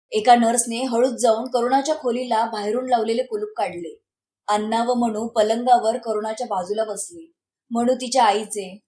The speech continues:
करुणाचे गाल कुरवाळत होती. हनुवटीला धरून तिचा चेहरा आपल्याकडे फिरवत होती. "आई, हे बघ," असे म्हणून पिशवीतली एक एक गोष्ट तिला दाखवत होती.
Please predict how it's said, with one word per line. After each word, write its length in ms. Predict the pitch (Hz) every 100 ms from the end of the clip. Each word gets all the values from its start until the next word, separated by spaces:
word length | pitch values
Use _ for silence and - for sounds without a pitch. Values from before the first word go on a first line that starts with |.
| -
करुणाचे 760 | 240 262 262 247 226 220 233 214
गाल 220 | 202 226
कुरवाळत 460 | 240 220 214 214 208
होती. 340 | 190 170 165 _ _ -
हनुवटीला 520 | 277 285 285 277 277
धरून 360 | 262 254 226 247
तिचा 240 | 240 240
चेहरा 340 | 247 247 226 240
आपल्याकडे 400 | 208 214 214 240
फिरवत 300 | 240 208 208
होती. 260 | 196 - 320 _ _ _
"आई, 240 | 240 254 320
हे 220 | 262 269
बघ," 300 | 240 - - - -
असे 220 | 214 -
म्हणून 320 | 247 240 254 247
पिशवीतली 520 | 226 226 226 247 226
एक 140 | 208
एक 140 | 240 202
गोष्ट 260 | 214 214 254
तिला 260 | 247 240
दाखवत 340 | 226 220 214 208
होती. 300 | 190 339 330